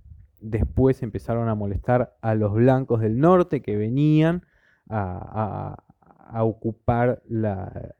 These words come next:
los puestos de autoridad del sur, porque el, porque cuando terminó la guerra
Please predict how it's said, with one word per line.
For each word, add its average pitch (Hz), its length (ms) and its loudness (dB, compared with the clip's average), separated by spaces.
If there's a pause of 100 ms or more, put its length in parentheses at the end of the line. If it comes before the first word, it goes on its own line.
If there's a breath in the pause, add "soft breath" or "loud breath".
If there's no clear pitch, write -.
los 110 220 2
puestos 127 300 0
de 123 60 0
autoridad 117 680 2
del 107 240 -4
sur, 170 560 6
porque 113 240 -4
el, 107 180 -8 (1040)
porque 117 480 0
cuando 123 420 2
terminó 127 440 2
la 143 120 4
guerra 160 680 2